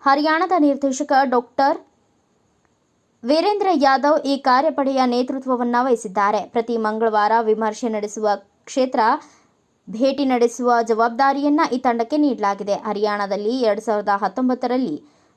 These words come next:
ಒಂದು ಸಾವಿರ ಗಂಡು ಮಕ್ಕಳಿಗೆ ಒಂಬೈನೂರ ಇಪ್ಪತ್ಮೂರು ಹೆಣ್ಣು ಮಕ್ಕಳಿದ್ರು. ಆದರೆ, ಎರಡ್ ಸಾವಿರದ ಇಪ್ಪತ್ನಾಲ್ಕರಲ್ಲಿ ಲಿಂಗಾನುಪಾತ ಒಂಬೈನೂರ ಹತ್ತಕ್ಕೆ ಇಳಿದಿದೆ.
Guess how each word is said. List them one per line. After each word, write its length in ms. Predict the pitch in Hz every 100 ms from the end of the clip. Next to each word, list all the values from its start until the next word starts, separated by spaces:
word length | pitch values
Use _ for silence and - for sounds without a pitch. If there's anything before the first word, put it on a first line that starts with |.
| -
ಒಂದು 240 | 262 294
ಸಾವಿರ 340 | 285 302 330 339
ಗಂಡು 300 | 277 262 269
ಮಕ್ಕಳಿಗೆ 420 | 262 254 254 247
ಒಂಬೈನೂರ 480 | 254 240 233 226 226
ಇಪ್ಪತ್ಮೂರು 580 | 220 220 220 233 226 220
ಹೆಣ್ಣು 240 | 220 226
ಮಕ್ಕಳಿದ್ರು. 580 | 247 233 226 214 196 247
ಆದರೆ, 380 | 220 233 269 294
ಎರಡ್ 200 | 214 220
ಸಾವಿರದ 260 | 240 226
ಇಪ್ಪತ್ನಾಲ್ಕರಲ್ಲಿ 760 | 214 196 202 208 196 208 202 202
ಲಿಂಗಾನುಪಾತ 720 | 208 190 214 240 220 220 220
ಒಂಬೈನೂರ 520 | 180 190 208 214 208
ಹತ್ತಕ್ಕೆ 520 | 190 190 202 254 254
ಇಳಿದಿದೆ. 440 | 285 240 233 180